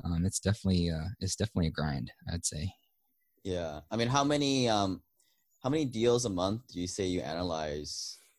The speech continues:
Speaker 2: these days?
Speaker 1: <laughs> Um,
Speaker 2: I mean, some of you may just throw away.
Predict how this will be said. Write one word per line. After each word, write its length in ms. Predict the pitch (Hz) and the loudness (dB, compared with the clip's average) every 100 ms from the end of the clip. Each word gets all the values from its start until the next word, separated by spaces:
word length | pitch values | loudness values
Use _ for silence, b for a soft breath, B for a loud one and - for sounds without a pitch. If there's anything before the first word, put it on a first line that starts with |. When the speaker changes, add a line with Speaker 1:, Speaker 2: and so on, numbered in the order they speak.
| - | -14
Speaker 2:
these 220 | 80 76 | -12 -8
days? 640 | - - 71 - - - - - - - - | 0 0 0 -6 -10 -12 -12 -14 -14 -14 -4
Speaker 1:
<laughs> 800 | - - - - - - - - B B B B - | 2 4 6 4 2 -2 -4 -10 B B B B 2
Um, 800 | 127 139 131 117 107 - 143 - _ - 117 107 | 6 8 8 8 6 0 -12 -12 _ -10 -4 2
Speaker 2:
I 60 | |
mean, 160 | 127 131 | 4 4
some 200 | - 196 | 4 4
of 80 | 202 | 4
you 120 | 175 | 6
may 180 | 151 127 | 6 4
just 220 | 123 - | 4 0
throw 200 | 131 107 | 4 4
away. 440 | 92 95 90 78 | 6 6 4 2